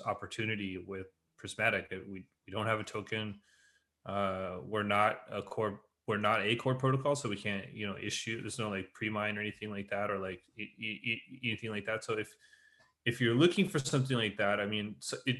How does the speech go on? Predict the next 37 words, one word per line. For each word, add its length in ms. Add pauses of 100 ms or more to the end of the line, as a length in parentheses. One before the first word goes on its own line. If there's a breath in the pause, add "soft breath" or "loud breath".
it 80
draws 240
different 320
people. 300
Like, 240 (520)
yeah, 340 (100)
everyone 280
wants 180
to 60
be 80
compensated 580
for, 360
for 160
what 160
they 120
do. 360 (640 loud breath)
Uh, 480
and 120
of 120
course 240
we 100
do 200
that, 240 (300)
but 320 (180)
there 160
are, 80
s-, 260
are, 300 (180)
there's 160
also, 300
like, 300 (360)
you 140
wanna 160
maximize 960 (260)
your, 540 (400)
um, 400 (140)
inv-, 200